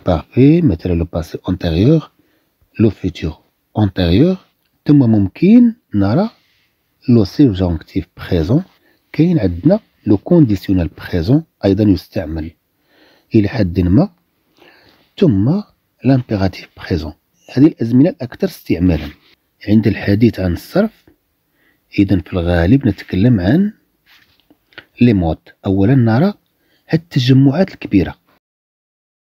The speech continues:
باش نعرفوا الصرف طبعا خاصنا نعرفوا هاد لي مود، لي مود.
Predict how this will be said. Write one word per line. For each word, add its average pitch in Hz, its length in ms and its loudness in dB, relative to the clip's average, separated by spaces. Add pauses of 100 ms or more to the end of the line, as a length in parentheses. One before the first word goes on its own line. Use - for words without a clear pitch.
(280)
باش - 160 -2
نعرفوا 90 260 -2
الصرف - 300 -6
طبعا 120 400 0 (460)
خاصنا 104 340 0
نعرفوا 95 380 -2 (480)
هاد 147 260 2 (260)
لي 107 160 4
مود، 107 320 0 (1040)
لي 101 100 2
مود. 98 280 2